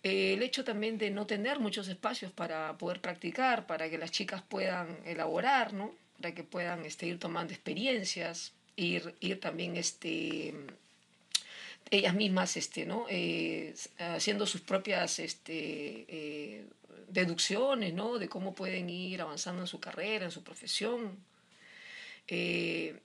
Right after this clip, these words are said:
ir investigando. La investigación es algo muy pobre que existe en el fútbol, siempre se ha mencionado, ¿no? Eh, ap-,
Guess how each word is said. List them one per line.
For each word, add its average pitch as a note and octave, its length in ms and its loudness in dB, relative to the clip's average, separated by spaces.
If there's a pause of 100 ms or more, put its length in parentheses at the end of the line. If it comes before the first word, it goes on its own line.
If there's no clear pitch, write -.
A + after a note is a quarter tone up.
ir G3+ 140 0
investigando. F3+ 800 2
La F#3 80 0
investigación F3+ 640 -2
es F#3+ 100 -4
algo F3+ 160 -4
muy G#3 140 -2
pobre A3 400 0
que E3 60 -4
existe F3 260 -8
en F3+ 80 -8
el D#3 80 -10
fútbol, G#3+ 600 -4 (360)
siempre F3 600 -4
se - 160 -2
ha E3 40 -4
mencionado, G3 760 2 (300)
¿no? F3 260 -6 (920)
Eh, E3 760 -6 (920)
ap-, G3 180 0